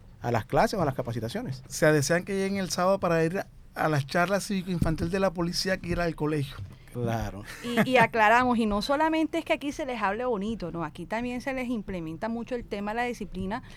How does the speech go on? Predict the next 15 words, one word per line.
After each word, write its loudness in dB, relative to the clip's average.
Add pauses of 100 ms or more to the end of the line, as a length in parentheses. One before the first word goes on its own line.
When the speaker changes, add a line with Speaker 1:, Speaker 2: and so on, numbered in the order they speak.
(240)
Speaker 3:
y -4
si 0
hay 2
que -4
hacerles -2
un 0
llamado -2
de -2
atención -6
por -4
medio -6
de -6
un -4
ejemplo, 0
¿no? 2